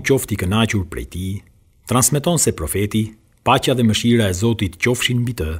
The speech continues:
ka thënë: "Kurani do të vijë në ditën e gjykimit si një njeri me çehre të zbehur, si adhuruesi që falet natën, dhe i thot personit që e ka lexuar: 'A më njeh mua?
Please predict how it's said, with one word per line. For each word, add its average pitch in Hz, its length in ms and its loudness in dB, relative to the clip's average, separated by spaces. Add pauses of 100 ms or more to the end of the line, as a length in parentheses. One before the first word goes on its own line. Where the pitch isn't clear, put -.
(120)
ka 101 160 -6
thënë: 60 300 -10 (1120)
"Kurani 101 420 0 (280)
do 123 100 0
të 135 160 2
vijë 156 220 0
në 135 100 2
ditën 123 280 4
e - 100 4
gjykimit 101 560 -2 (160)
si 147 180 0
një 151 160 2
njeri 127 300 4
me 131 120 4
çehre 113 480 2
të 120 200 0
zbehur, 67 500 -6 (320)
si - 160 0
adhuruesi 98 600 0 (120)
që - 100 -4
falet 120 460 0
natën, 80 380 -6 (580)
dhe 101 120 2
i 135 60 4
thot 185 300 2
personit 117 540 2
që 135 100 2
e 131 80 2
ka 135 80 -2
lexuar: 71 480 -4 (840)
'A 120 100 4
më 135 160 2
njeh 156 240 0
mua? 76 320 -8